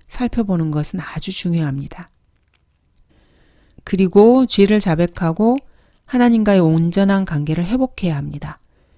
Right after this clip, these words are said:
그래야 하나님의 심판을 피할 수 있습니다. 이렇게 하도록 하기 위해서 그리스도께서 피를 흘리셨습니다. 그리스도인들은 자신을 판단해야 합니다. 주님께서 자신을 판단하시고 심판하시기 전에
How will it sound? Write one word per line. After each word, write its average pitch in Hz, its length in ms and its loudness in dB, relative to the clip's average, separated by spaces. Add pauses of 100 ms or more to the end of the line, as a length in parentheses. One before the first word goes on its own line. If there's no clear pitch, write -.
(120)
그래야 185 300 0
하나님의 208 460 2
심판을 208 680 -2
피할 214 300 0
수 - 140 -8
있습니다. 151 520 -10 (1160)
이렇게 233 440 2
하도록 240 440 2
하기 196 260 0
위해서 170 360 2
그리스도께서 170 640 -4
피를 240 340 -2
흘리셨습니다. 147 840 -6 (580)
그리스도인들은 208 800 2
자신을 190 460 0
판단해야 247 640 0
합니다. 147 420 -8 (720)
주님께서 247 720 4
자신을 202 400 0
판단하시고 220 720 0
심판하시기 185 640 -2
전에 180 460 -2